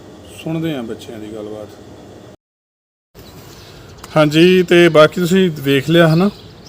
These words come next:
ਬਈ ਜਿਹੜੀ ਚੀਜ਼ ਮੈਂ ਤੁਹਾਨੂੰ ਦੱਸੀ ਸੀਗੀ, ਪੇਜ ਆ ਭਾਜੀ ਹੁਣਾਂ ਦਾ, ਉਹਨਾਂ ਨੇ ਪਾਇਆ ਵੀਡੀਓ, ਹਨਾ। ਤੇ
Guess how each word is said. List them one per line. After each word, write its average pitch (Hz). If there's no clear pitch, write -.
ਬਈ 107
ਜਿਹੜੀ 110
ਚੀਜ਼ 113
ਮੈਂ 117
ਤੁਹਾਨੂੰ 117
ਦੱਸੀ 117
ਸੀਗੀ, 117
ਪੇਜ 127
ਆ 135
ਭਾਜੀ 117
ਹੁਣਾਂ 117
ਦਾ, 113
ਉਹਨਾਂ 117
ਨੇ 117
ਪਾਇਆ 113
ਵੀਡੀਓ, 127
ਹਨਾ। 156
ਤੇ 143